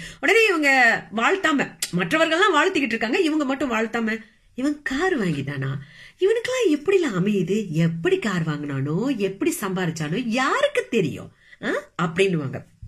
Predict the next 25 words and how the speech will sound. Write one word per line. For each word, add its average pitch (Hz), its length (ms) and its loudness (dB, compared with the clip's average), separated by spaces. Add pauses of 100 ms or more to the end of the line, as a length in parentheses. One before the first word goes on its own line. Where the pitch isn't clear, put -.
(140)
வாழ்த்துவதற்கு 208 800 -2 (340)
மனமில்லை. 156 460 -2 (380)
அடுத்து 554 260 2
அதே 440 260 4
அலுவலகத்துல 320 540 2 (280)
ஒரு 381 160 4
சகோதரி 381 380 2
வந்து 254 220 2
வீடு 277 200 2
வாங்கிட்டாங்க. 165 460 -2 (380)
அந்த 370 200 2
மகிழ்ச்சியை 370 420 2
வந்து 302 220 2
பலருக்கும் 302 460 2
வந்து 269 440 2
பகிர்ந்துக்கிட்டாங்க. 226 680 0 (200)
"என் 214 140 -2
வீட்டோட 226 380 0
கிரக 220 220 0
பிரவேசத்துக்கு 190 460 -2
வாங்க" 196 260 0
அப்படின்னு 185 260 0
எல்லாரையும் 185 440 0
வந்து 180 160 -2
வரவழைச்சாங்க. 160 520 -4